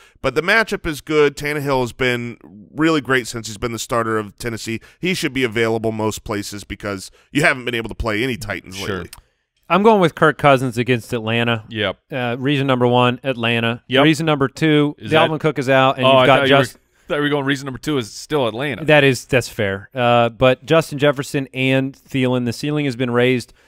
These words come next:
Speaker 3: by Jefferson for Kirk Cousins the way that Claypool may raise it for Big Ben. So I'm gonna go with Cousins this week as a streaming option, only rostered in sixteen percent of leagues. Um, so, eh, yeah.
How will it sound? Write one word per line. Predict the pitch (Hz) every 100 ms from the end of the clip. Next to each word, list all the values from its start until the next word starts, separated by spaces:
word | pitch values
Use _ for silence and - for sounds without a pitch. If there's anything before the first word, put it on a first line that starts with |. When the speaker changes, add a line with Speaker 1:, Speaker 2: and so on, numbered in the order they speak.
| _ _
Speaker 3:
by | 98 123 120
Jefferson | 127 143 196 - 196 190
for | - 175
Kirk | - 156 -
Cousins | 151 135 139 113
the | 127
way | 120 123
that | 120 -
Claypool | 131 127 135 127
may | 117 117
raise | 113 113
it | 113
for | -
Big | 104 104
Ben. | 123 139 123 - _ _ _
So | -
I'm |
gonna | 208
go | 226
with | 175 -
Cousins | 156 135 127
this | 127 -
week | 135 123
as | 113
a | 117
streaming | - - 143 135 127
option, | 123 - 123
only | 127 127
rostered | 117 113 - 110
in | 104
sixteen | 117 - 113
percent | 104 104 110 98
of |
leagues. | 117 143 135 123 - _ _ _ _ _ -
Um, | 117 117 117 113 _ _ _ _ _ _ _ _ -
so, | 165 147 147 -
eh, | 135 107 _ _ _ _ _ _ _
yeah. | 185 214